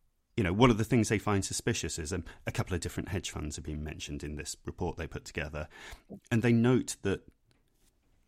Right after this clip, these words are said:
their offices are only four hundred meters apart. And it's like, yes, because they're in Mayfair.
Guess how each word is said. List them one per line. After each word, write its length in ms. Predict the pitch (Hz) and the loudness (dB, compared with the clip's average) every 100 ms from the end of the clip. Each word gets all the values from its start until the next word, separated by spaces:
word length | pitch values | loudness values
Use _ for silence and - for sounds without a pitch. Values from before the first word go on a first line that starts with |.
| _ _ _ _ _ - | _ _ _ _ _ 0
their 200 | 95 98 | 2 2
offices 380 | 139 175 101 98 | 2 2 2 2
are 100 | 87 | 2
only 140 | 87 | 0
four 340 | - 98 90 | -2 -2 0
hundred 260 | 98 98 90 | 2 0 2
meters 320 | 104 - 98 | 2 2 -2
apart. 580 | 98 143 165 - - - - 143 - 107 107 - - - - - - - _ - - - - | -2 -2 -2 -4 -12 -20 -16 -16 -14 -14 -12 -14 -16 -20 -20 -20 -20 -20 _ -20 -20 -8 0
And 60 | |
it's 100 | 135 | 2
like, 160 | 151 - - _ - - - | 2 0 -12 _ -20 -20 -2
yes, 320 | 233 240 - | 4 4 4
because 380 | - 147 139 - | 2 4 4 4
they're 180 | 165 170 | 6 6
in 180 | 165 | 8
Mayfair. 520 | 175 233 - - 80 | 6 6 4 2 2